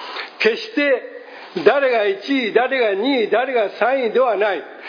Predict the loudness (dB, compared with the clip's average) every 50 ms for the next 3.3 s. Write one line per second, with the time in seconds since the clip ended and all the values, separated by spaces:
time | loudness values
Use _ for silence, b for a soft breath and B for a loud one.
0 | B B B -2 0 2 0 2 2 0 0 2 2 0 0 2 0 -2 -2 0
1 | -2 0 2 2 0 0 0 -2 0 2 2 0 0 -2 -4 -10 -14 -16 -14 -12
2 | -10 -6 -2 0 2 2 2 2 2 2 2 2 2 2 0 -2 -2 -2 -2 -4
3 | -4 -4 -4 -6 -6 -6